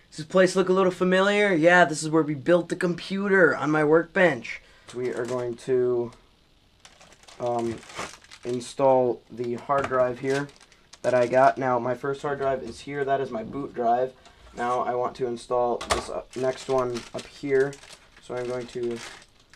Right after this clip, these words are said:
discharge myself on a metal surface. I don't think any of these are really exposed metal, so that's bad. So I'm gonna touch anything metal that I can before I touch computer components, because static electricity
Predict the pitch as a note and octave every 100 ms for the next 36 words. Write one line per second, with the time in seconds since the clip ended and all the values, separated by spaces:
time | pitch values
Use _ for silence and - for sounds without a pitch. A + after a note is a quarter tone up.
0 | - - - C3+ - C#3+ C#3 C3 C3 C3
1 | C#3 C3 - A#2+ A#2+ B2 A#2+ - C3 C3
2 | B2+ B2+ A#2+ - _ - - - - C3+
3 | C3+ C#3+ A#2 B2+ B2+ A#2+ A#2+ A#2 A#2 A#2
4 | - - - A#2 A#2 A#2 A#2 B2 D3+ D#3+
5 | - - _ _ _ A#2+ A#2 B2 B2 -
6 | A#2+ A#2+ A#2+ A#2 - - - B2 B2 A#2
7 | - C3 D3 C3+ C3 B2+ B2+ B2+ A#2 A#2
8 | - B2+ A#2+ A#2 - A#2 A2+ - A2+ -
9 | A#2 B2+ B2+ - - C3+ C3 - - -
10 | - - - B2+ A#2 - B2+ A#2+ A#2+ A#2
11 | - E3+ E3 D#3+ D#3 D3+